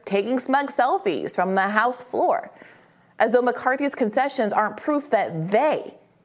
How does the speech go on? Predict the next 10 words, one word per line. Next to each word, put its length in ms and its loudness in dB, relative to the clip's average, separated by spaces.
gave 220 2
up 220 0
an 80 0
enormous 500 0
amount 240 2
of 80 -4
leverage 480 0
without 420 2
a 60 -2
fight 500 -2